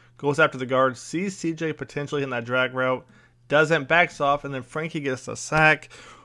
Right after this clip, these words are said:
Whew. Let's break this play down 'cause there's a lot that just happened right there. So as you're gonna see, it looks like Panthers coming down that nickel formation. Now, if Frankie leaves this area, boom,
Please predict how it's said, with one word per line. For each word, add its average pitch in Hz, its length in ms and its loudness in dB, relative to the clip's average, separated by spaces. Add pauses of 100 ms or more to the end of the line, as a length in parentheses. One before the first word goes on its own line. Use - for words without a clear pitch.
(140)
Whew. - 340 8 (400)
Let's 135 160 -2
break 131 160 2
this 120 160 -6
play 120 120 -2
down 113 160 -4
'cause 113 140 -10
there's 117 140 -8
a 110 60 -10
lot 113 240 -4
that 101 120 -8
just - 160 -16
happened 95 240 -4
right 82 160 -10
there. 71 320 -14 (100)
So 151 160 0
as 190 160 8
you're 175 100 0
gonna 156 120 2
see, 156 160 -2
it 151 60 0
looks 143 180 -4
like 143 180 0
Panthers 139 340 -4
coming 135 200 -8
down 127 140 -4
that 113 120 -4
nickel 120 240 -10
formation. 113 540 -10
Now, 113 140 -6
if 110 80 -14
Frankie 202 560 -2
leaves 147 340 -2
this 139 160 -4
area, 147 380 0
boom, 156 520 -2